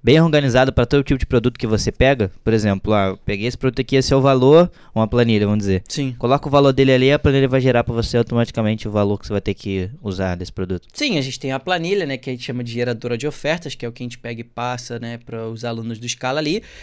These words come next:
Speaker 2: aonde tem os elementos básicos que compõem a precificação,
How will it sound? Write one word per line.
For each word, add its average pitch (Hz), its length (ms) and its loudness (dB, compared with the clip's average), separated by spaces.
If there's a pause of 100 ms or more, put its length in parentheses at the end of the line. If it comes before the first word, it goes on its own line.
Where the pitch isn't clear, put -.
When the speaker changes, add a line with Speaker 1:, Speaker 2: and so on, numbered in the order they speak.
Speaker 2:
aonde 240 320 2
tem 254 180 0
os 240 80 0
elementos 247 460 0
básicos 226 640 -2 (100)
que 233 220 -10
compõem 233 500 -4
a 233 60 -4
precificação, 226 720 -4